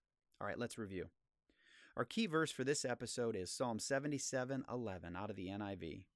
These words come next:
It says, "I will remember the deeds of the Lord. Yes, I will remember your miracles of long ago." And our main points for this episode are three things that God wants us to remember. They are, number one, remember what God's already done.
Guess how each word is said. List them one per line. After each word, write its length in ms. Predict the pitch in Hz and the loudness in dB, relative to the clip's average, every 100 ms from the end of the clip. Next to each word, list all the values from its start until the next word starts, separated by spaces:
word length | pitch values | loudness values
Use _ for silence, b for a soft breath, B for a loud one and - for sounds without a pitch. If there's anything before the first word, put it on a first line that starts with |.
| _ _ - | _ _ -8
It 100 | 123 | -2
says, 220 | 143 127 | 0 4
"I 120 | 151 | 4
will 140 | 180 135 | 6 4
remember 460 | 120 120 151 180 | 4 2 2 0
the 100 | 139 | 0
deeds 360 | 110 123 160 160 | 0 0 0 -2
of 80 | 170 | -2
the 100 | 165 | 0
Lord. 480 | 139 127 95 82 101 | 2 2 0 -2 -2
Yes, 480 | 120 185 120 104 - | 2 4 2 0 2
I 100 | 151 | 2
will 140 | 131 | 4
remember 420 | 110 104 123 156 | 2 2 0 0
your 160 | 170 170 | -2 0
miracles 720 | 143 123 120 120 113 113 - _ _ _ _ - | 0 0 -2 -2 -2 -4 -10 _ _ _ _ -8
of 160 | 107 | -4
long 260 | 104 101 98 | -2 -2 -2
ago." 400 | 95 87 67 - _ _ _ _ _ B B B B B | -4 -4 -6 -8 _ _ _ _ _ B B B B B
And 100 | 131 | 2
our 80 | 123 | 6
main 240 | 127 170 | 6 6
points 480 | 147 - 170 139 - | 4 4 6 6 2
for 160 | - 117 | -2 0
this 220 | 127 - | 2 2
episode 440 | 127 123 - 120 | 2 2 2 4
are 120 | 110 98 | 4 0
three 320 | - 139 175 | -2 0 0
things 640 | - 127 107 107 104 - | 2 2 2 0 -4 -8
that 160 | - 113 | -4 -2
God 240 | 110 107 | 0 0
wants 340 | 104 92 92 - | 0 -2 -4 -6
us 200 | 92 - | -8 -8
to 160 | - | -6
remember. 420 | 98 101 143 123 - _ _ _ - | -2 0 2 0 -4 _ _ _ -4
They 260 | 123 135 | 2 4
are, 220 | 113 101 | 4 2
number 240 | 107 110 104 | 0 0 0
one, 320 | 104 127 175 | 2 2 0
remember 380 | 120 110 117 117 | 0 2 2 2
what 160 | 101 | 0
God's 280 | 98 110 127 | 0 -2 0
already 280 | 117 127 165 | 0 2 0
done. 380 | 117 104 143 | -2 -2 -2